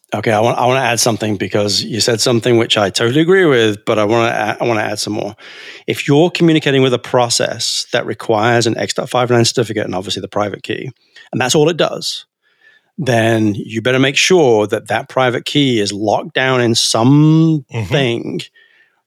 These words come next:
Speaker 1: that uses a managed identity to access that particular credential. I really can't stress that enough, because if you're using an X dot five nine certificate with private key, with obviously with a,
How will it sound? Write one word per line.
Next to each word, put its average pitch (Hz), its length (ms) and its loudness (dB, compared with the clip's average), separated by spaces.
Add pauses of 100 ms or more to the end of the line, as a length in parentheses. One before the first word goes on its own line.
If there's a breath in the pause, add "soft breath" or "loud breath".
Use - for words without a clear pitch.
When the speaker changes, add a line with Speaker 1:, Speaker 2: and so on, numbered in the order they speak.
Speaker 1:
that 147 200 -2
uses 131 380 2
a 123 60 0
managed 120 480 0
identity 127 680 0
to - 160 -2 (120)
access 117 580 -2
that - 340 -4
particular 110 400 -2
credential. 104 680 -4 (480 loud breath)
I 110 100 -2
really 131 340 2
can't 127 280 -4
stress 117 300 0
that 113 140 0
enough, 107 220 0
because 117 180 2
if 110 120 -4
you're 143 240 6
using 147 340 4
an 110 60 4
X 123 140 0
dot 160 140 -2
five 139 180 2
nine 131 100 4
certificate 123 360 0
with - 160 -6
private 120 320 -2
key, 135 160 -2
with 120 120 0
obviously 117 280 2
with 113 100 4
a, 104 80 -4